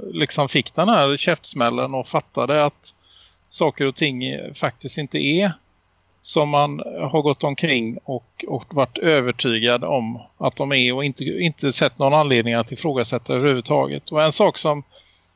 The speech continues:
som, eh, eh, U S A har gjort och den här, liksom, kulturen, va, det är ju det att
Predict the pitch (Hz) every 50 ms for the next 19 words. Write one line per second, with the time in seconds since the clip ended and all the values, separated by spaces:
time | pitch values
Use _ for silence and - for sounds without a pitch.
0 | _ _ _ _ - - - - 151 139 135 131 131 131 127 131 131 131 127 127
1 | 131 - - - 165 156 139 135 127 127 127 131 135 139 - - - - - 127
2 | 120 - - - 175 156 143 143 143 - - - 151 131 120 123 - - 147 135
3 | 127 165 208 208 - _ _ - 180 160 156 165 151 160 151 127 120 120 117 117
4 | - - 131 123 - - 151 139 135 - - 175 135 113 110 120 156 190 196 156
5 | 127 123 143 160 196 208 214 170 147 139 _ - -